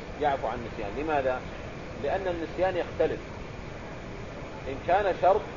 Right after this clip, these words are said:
فالشرط لا يسقط بالنسيان، كما لو نس-، نسي المرء الوضوء ثم صلى، فهل تصح صلاته؟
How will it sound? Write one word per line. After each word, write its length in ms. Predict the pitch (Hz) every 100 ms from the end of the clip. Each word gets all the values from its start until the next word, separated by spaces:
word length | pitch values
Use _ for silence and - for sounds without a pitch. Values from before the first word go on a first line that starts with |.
| - -
فالشرط 340 | - - 196 - 143
لا 180 | 185 160
يسقط 340 | - - 185
بالنسيان، 420 | 165 139 - 127 113 - - - - - - - - - -
كما 260 | 220 202
لو 180 | 170 208
نس-، 420 | 175 - 165 -
نسي 260 | 175 170 156
المرء 300 | 135 165 196 - -
الوضوء 400 | 165 165 170 170 - - - - - - - - - -
ثم 220 | - 165 -
صلى، 300 | 127 110 110 - - - - - - - - - - - - 160
فهل 140 | 180
تصح 220 | 175 175 -
صلاته؟ 320 | 151 151 202